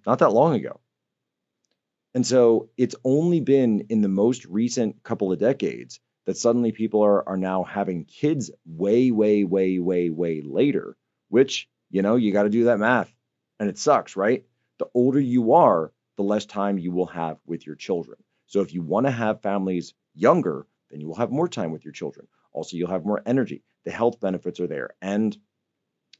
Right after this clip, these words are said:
of course, it's much easier to have children when you are in those prime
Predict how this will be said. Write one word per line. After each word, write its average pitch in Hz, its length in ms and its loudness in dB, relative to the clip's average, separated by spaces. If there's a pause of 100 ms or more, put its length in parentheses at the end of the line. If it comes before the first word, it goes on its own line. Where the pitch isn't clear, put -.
of 95 100 -8
course, 127 340 0 (240)
it's 104 120 -12
much 98 300 -6
easier 101 400 -4
to 90 200 -8
have 82 220 -12
children 73 480 -12 (120)
when 69 300 -16 (120)
you 78 200 -10
are 80 180 -10
in 90 340 -6 (240)
those 85 300 -6
prime 85 640 -6